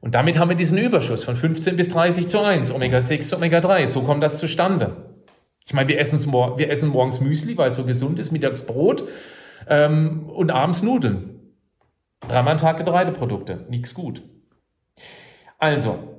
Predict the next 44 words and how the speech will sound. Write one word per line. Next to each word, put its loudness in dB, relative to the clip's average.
das 0
mit 2
dem, 4
jetzt 0
komme 2
ich -4
zu -2
dem 4
Problem, 0
was 0
wir 4
heute 2
haben, 2
ist -4
eben, -4
dass -2
wir 0
auch 0
mit 0
Leinöl 2
diese -2
adäquaten -2
Mengen -2
nicht -2
mehr -8
hinbekommen -2
und -4
die -2
Umwandlung -2
von -10
dieser -4
Alpha-Linolensäure -2
hoch -2
in -6
die -6
E -2
P -4
A -2
D -2
H -4
A -6
praktisch -12
kaum 0
noch, -4